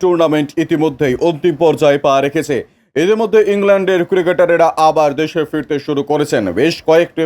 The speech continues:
ফ্র্যাঞ্চাইজি আবার ব্রিটিশ ক্রিকেটারদের দেশে ফেরার ভিডিও সোশ্যাল মিডিয়ায় শেয়ার করেছেন।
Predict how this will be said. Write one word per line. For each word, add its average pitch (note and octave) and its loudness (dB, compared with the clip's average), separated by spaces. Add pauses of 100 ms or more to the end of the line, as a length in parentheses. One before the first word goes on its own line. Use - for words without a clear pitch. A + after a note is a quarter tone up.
ফ্র্যাঞ্চাইজি D#3+ -2 (180)
আবার D#3 2 (480)
ব্রিটিশ G3 -2 (100)
ক্রিকেটারদের F3+ 0 (120)
দেশে E3+ -2
ফেরার F3 2 (160)
ভিডিও F3 2 (180)
সোশ্যাল F3 -2 (100)
মিডিয়ায় D#3 0
শেয়ার D#3 2 (100)
করেছেন। C3 -2